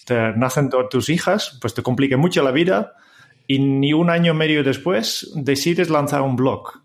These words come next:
Que, <laughs> co-, co-, co-, primero, el, el hecho de que nacen tus hijas, ¿cómo ha, cómo ha afectado a tu vida?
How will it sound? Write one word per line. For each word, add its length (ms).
Que, 340
<laughs> 300
co-, 220
co-, 160
co-, 380
primero, 440
el, 360
el 180
hecho 220
de 160
que 120
nacen 440
tus 160
hijas, 260
¿cómo 240
ha, 220
cómo 160
ha 20
afectado 380
a 80
tu 100
vida? 320